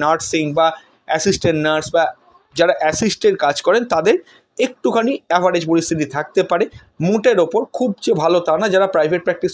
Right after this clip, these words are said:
করছেন যে সমস্ত ডক্টররা মোটের ওপর কিন্তু ভালো কাটবে। কর্মমুখী জীবন কাটবে, পড়াশোনার দিকটাও মোটামুটি কিন্তু ঠিক আছে। নতুন কোনো কোর্সে অ্যাডমিশন করতে চাইলে অবশ্যই কিন্তু জন্মছকটা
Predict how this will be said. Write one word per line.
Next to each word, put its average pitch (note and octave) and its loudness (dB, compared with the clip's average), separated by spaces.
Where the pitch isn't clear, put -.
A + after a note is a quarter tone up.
করছেন E3+ -4
যে E3 0
সমস্ত F3 -4
ডক্টররা A3 0
মোটের C3+ 2
ওপর B2 -2
কিন্তু E3 0
ভালো F3 4
কাটবে। B2 2
কর্মমুখী A#3 4
জীবন G3 0
কাটবে, F3+ 2
পড়াশোনার E3 2
দিকটাও F#3 2
মোটামুটি D#3+ 0
কিন্তু D#3 -2
ঠিক F#3+ -2
আছে। F3 0
নতুন F#3+ 2
কোনো A3 4
কোর্সে F#3+ 2
অ্যাডমিশন E3+ 0
করতে E3 0
চাইলে E3+ 2
অবশ্যই F3 2
কিন্তু F3 0
জন্মছকটা A3+ 0